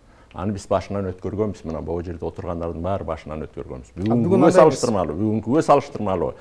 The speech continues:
Speaker 1: Ал мезгилдеги саясий куугунтуктар менен салыштырып болбойт. Бул биринчиси. Экинчиси, туура, э, <coughs> бир жакшы ойду айтып кетти. Биз ушул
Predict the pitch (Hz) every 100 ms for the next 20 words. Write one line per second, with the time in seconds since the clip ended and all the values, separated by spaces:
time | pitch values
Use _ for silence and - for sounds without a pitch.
0 | - - - 98 135 120 110 107 107 101
1 | 110 - 95 90 104 90 92 90 - -
2 | 82 80 85 85 82 71 73 - 82 80
3 | 80 95 - - - 78 85 78 - -
4 | 71 90 151 143 - 82 - - - -
5 | - - 143 156 123 98 - - - -
6 | - - 90 110 113 - - - - -
7 | - - 95 143 113 135 - 156 151 147
8 | 143 143 - 131 - 82 101 143 - -
9 | - - 107 - 160